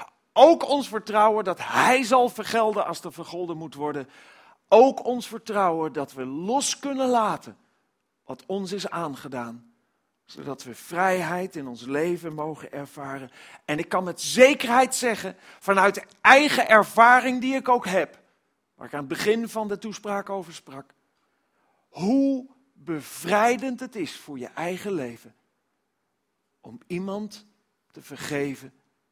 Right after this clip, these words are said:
die jou wat heeft aangedaan. Dat je zelfs,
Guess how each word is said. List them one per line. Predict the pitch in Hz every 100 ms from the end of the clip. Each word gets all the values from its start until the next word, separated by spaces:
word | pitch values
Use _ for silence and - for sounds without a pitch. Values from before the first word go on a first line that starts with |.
| _
die | _ 139 131
jou | 143 147
wat | 143 139
heeft | 139 131 - _ _ _
aangedaan. | - 190 196 - 139 117 107 _ _ _ _ _ - -
Dat | 165 170
je | 202
zelfs, | 139 135 226 302 330 -